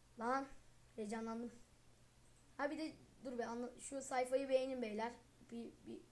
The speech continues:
e, bir nokta sekiz P V Texture Pack T R. Bizim sayfamız.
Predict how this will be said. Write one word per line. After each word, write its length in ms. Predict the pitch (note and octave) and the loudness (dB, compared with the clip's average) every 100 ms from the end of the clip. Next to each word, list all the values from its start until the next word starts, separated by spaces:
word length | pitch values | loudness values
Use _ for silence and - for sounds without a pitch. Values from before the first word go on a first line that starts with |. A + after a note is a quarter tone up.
| - | -8
e, 200 | G#3 G3+ | -6 -4
bir 100 | A3+ | -6
nokta 200 | A#3 A3 | -6 -4
sekiz 260 | A3+ A3+ | -6 -6
P 100 | - | -8
V 140 | A#3 G#3+ | -8 -6
Texture 320 | G#3+ G#3+ G#3+ | -8 -6 -6
Pack 260 | A3 G#3 - | -6 -6 -6
T 80 | |
R. 100 | G#3+ B3 - - - - - - A#3 | -6 -6 -16 -20 -20 -20 -20 -14 -4
Bizim 340 | A3+ B3+ B3+ | 6 6 6
sayfamız. 600 | - G#3+ G#3 G#3 A#3 - | -6 -8 -6 -8 -8 -14